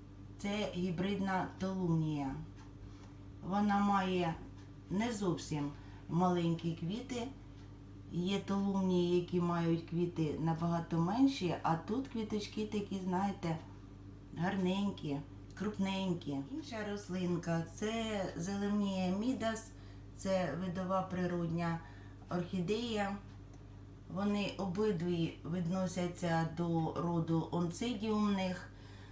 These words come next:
тому у домашніх умовах з ними особливих складнощів немає.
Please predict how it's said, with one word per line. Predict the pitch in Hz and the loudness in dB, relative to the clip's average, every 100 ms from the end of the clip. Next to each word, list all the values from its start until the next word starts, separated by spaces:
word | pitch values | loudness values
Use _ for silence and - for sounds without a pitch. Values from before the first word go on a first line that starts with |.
| - | -10
тому | - 202 208 233 240 220 - | 2 4 6 4 2 0 -2
у | |
домашніх | 175 190 196 202 - 196 185 185 | 0 2 4 2 0 -2 -2 -2
умовах | 202 233 269 233 214 208 - - - - - | 0 4 6 6 4 2 -6 -14 -16 -16 -14
з | - 185 | -6 -2
ними | 220 226 208 - | 2 2 0 -2
особливих | 185 - 175 196 226 208 202 - | -2 -2 0 2 2 0 -2 -6
складнощів | 165 - 185 196 196 185 - 185 165 - | -8 -4 -2 0 -2 -2 -2 -4 -6 -4
немає. | 180 214 196 147 131 | 0 2 2 2 0